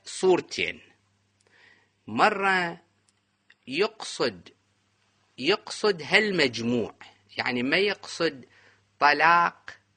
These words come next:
وإضافة الثلاثة، ي-، يريد طلقة مثلثة، هو هذا قصده، طلقة مثلثة.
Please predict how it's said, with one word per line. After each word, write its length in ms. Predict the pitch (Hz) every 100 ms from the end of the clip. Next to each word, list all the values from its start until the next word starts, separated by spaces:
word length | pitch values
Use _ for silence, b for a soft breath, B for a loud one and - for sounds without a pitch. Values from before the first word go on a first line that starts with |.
| _ _ _ _
وإضافة 960 | - 131 147 139 143 151 156 151 - 139
الثلاثة، 840 | 143 - _ 135 131 120 98 - 80 - _ _
ي-، 340 | 127 143 135 156
يريد 460 | 185 226 151 95 - _ _ _ _ _ _ _ _ -
طلقة 680 | 208 233 - - 220 226 220 _ _
مثلثة، 1040 | 147 147 170 151 147 143 143 - 147 110 - _ _ _ _ _ -
هو 260 | 143 143
هذا 280 | 123 147 156
قصده، 560 | 139 123 107 90 - - _ _
طلقة 440 | 127 160 170 - 185
مثلثة. 1000 | 160 135 131 123 123 131 127 139 135